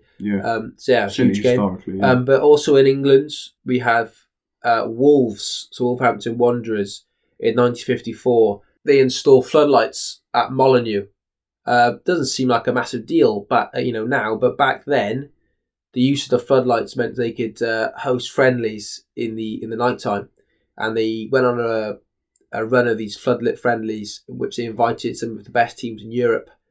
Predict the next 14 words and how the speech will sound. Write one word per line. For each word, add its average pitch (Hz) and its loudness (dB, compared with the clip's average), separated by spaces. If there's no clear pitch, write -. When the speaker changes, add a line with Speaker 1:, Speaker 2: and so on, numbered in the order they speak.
Speaker 2:
to - -20
come 123 0
and 107 -6
play, 123 -2
uh, 120 4
including 123 -2
Budapest 127 2
Honved, 120 -2
which 120 -12
is 110 -12
the 117 -2
Hungarian 120 0
team, 110 -6
which, - -12